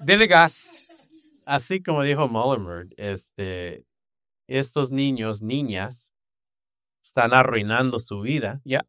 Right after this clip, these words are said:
Speaker 2: por hacer un, un TikTok, un video, un algo en las redes sociales para, "Mírame a mí, ¿mira qué?
Speaker 1: <laughs>
Speaker 2: Mira qué baboseada andan haciendo." I mean, come on. Pero sí,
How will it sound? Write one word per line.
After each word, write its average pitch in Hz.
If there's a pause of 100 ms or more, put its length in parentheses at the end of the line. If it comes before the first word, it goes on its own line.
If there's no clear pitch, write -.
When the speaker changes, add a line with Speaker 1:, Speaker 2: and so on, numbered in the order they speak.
(160)
Speaker 2:
por 104
hacer 113
un, 120 (1200)
un 117
TikTok, 123
un 127
video, 123
un 117
algo 120
en 104
las 95
redes 110
sociales 120
para, 101
"Mírame 180
a 160
mí, 185 (340)
¿mira 196
qué? 262
Speaker 1:
<laughs> -
Speaker 2:
Mira - (680)
qué 175
baboseada 131
andan 160
haciendo." 147 (100)
I 151
mean, 117 (180)
come 175
on. 110 (180)
Pero 131
sí, 190